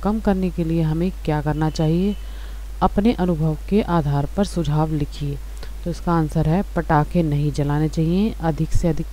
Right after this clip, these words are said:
पेड़ लगाने चाहिए, सौर ऊर्जा का इस्तेमाल करना चाहिए व निजी वाहनों की जगह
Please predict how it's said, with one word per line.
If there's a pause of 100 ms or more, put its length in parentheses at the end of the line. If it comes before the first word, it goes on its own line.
पेड़
लगाने
चाहिए, (520)
सौर
ऊर्जा
का
इस्तेमाल
करना
चाहिए
व
निजी
वाहनों
की
जगह